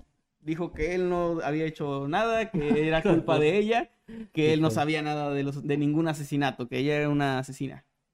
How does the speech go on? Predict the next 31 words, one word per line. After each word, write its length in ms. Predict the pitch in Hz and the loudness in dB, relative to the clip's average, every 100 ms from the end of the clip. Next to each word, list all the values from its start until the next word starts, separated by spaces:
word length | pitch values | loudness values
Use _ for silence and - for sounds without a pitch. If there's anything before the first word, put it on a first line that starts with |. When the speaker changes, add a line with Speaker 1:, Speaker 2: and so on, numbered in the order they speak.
| _ | _
Speaker 1:
Arréstenla, 400 | - 156 - 143 | -12 -10 -6 -6
por 120 | 131 - | -8 -8
favor, 220 | 131 135 | -10 -10
está 140 | 139 | -10
loca. 260 | 131 - _ _ _ | -10 -12 _ _ _
Speaker 2:
Sí, 400 | - 127 120 117 | -12 -8 -8 -8
sí, 140 | 117 123 | -10 0
Speaker 1:
Y 100 | 214 | 2
Speaker 2:
hijo 80 | 240 | 2
de 40 | |
la 60 | 110 | -2
chingada. 320 | - 104 110 - _ _ _ _ | -10 -14 -14 -18 _ _ _ _
Speaker 1:
eh, 340 | - 185 165 - | 0 2 2 0
ella 600 | 202 196 175 170 165 160 | 2 4 4 4 2 2
declaró 640 | 156 147 147 143 143 139 - | -2 -2 0 0 0 -2 -8
lo 220 | 139 147 | -10 -2
contrario, 340 | 156 175 190 | 0 2 4
dijo 160 | 180 160 | 4 4
que 80 | 151 | 2
ella 160 | 156 | 0
no 100 | 151 | 0
sabía 300 | 147 147 143 | -2 -4 -2
nada 280 | 143 139 139 | -4 -4 -4
de 160 | 143 202 | -4 -4
eso 200 | 220 214 | -2 -2
y 60 | |
que 140 | 175 151 | -4 -8
si 120 | - | -6
había 180 | 143 139 | -6 -6
pasado 420 | 147 143 143 143 | -6 -4 -2 -2
era, 400 | 131 127 - - | -4 -8 -10 -14